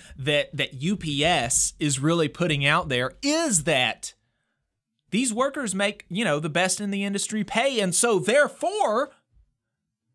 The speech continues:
they deserve a pay cut, or they deserve, <laughs> you know, they don't deserve any more. We deserve all the increased profits. That's the argument that they're making. Um, and so here is on C N N again,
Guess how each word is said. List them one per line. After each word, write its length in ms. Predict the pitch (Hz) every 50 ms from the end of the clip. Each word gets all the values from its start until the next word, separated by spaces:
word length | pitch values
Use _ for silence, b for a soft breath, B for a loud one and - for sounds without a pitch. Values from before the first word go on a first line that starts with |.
| _ _ _ -
they 200 | 160 202 262 320
deserve 360 | 330 311 226 247 269 254 226
a 60 | 240
pay 300 | - - - 202 240 294
cut, 480 | - - 349 392 415 403 - - - - _ _ _ _ _ _ _ _
or 160 | - 208 214 202
they 200 | 214 233 269 254
deserve, 520 | 240 226 214 185 233 240 240 240 214 - - 277
<laughs> 100 | 262 226
you 80 | 240 262
know, 100 | 247 226
they 100 | 233 240
don't 200 | 233 262 247 233
deserve 340 | 214 185 202 220 226 226 226
any 160 | 214 208 196
more. 400 | 185 190 208 233 277 349 359 - b b b b b b b b
We 320 | 170 160 196 254 285 339
deserve 520 | 330 302 294 240 214 269 269 277 311 330 294
all 220 | 262 269 285 285
the 160 | 277 294 277
increased 460 | 285 285 285 - 294 302 302 277 - -
profits. 460 | - 277 294 294 285 320 302 - -
That's 180 | 240 240 233
the 140 | 233 226 220
argument 400 | 226 233 240 208 208 185 156 139
that 80 | 131 123
they're 160 | 131 123 120
making. 340 | 123 110 104 - 76 69 - B B B B 202 202 B
Um, 340 | - 170 170 165 160 156 156 - -
and 160 | 196 196 185
so 380 | - - 214 202 190 160 - - _ _ - - _ _ _ _ _ _ _ _ _ - - _ -
here 300 | - 285 349 349 349 -
is 360 | - 214 190 175 170 170 -
on 240 | - 185 185 185 180
C 360 | 165 - - - 269 254 220
N 120 | 202 185 175
N 240 | 196 269 311 269 190
again, 480 | 143 127 123 117 107 98 95 95 110